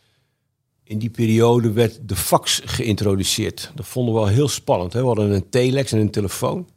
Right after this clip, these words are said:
En die fax, dat was toch wel heel indringend al. En als ik dat dan vergelijk met, inmiddels ben bijna veertig jaar later, het gebruik van de G S M en van de, van, van de, van internet en van de e-mail,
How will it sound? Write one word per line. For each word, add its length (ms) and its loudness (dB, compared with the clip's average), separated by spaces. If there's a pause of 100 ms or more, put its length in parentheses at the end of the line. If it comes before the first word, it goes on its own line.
(920)
En 180 -4
die 120 0
fax, 340 -2
dat 120 -2
was 160 -2
toch 140 -4
wel 140 0
heel 220 2
indringend 480 0
al. 300 -6 (1200)
En 120 -6
als 120 0
ik 80 0
dat 140 4
dan 140 4
vergelijk 500 2
met, 400 0
inmiddels 360 -2
ben 180 2
bijna 240 2
veertig 360 -2
jaar 140 0
later, 500 2 (960)
het 160 -20
gebruik 400 2
van 220 -2
de 80 -6
G 280 2
S 40 -2
M 300 2
en 160 -2
van 240 2
de, 220 0 (580)
van, 320 -4
van 300 -4
de, 160 -6
van 180 -4
internet 440 2
en 80 0
van 140 -2
de 80 -6
e-mail, 540 0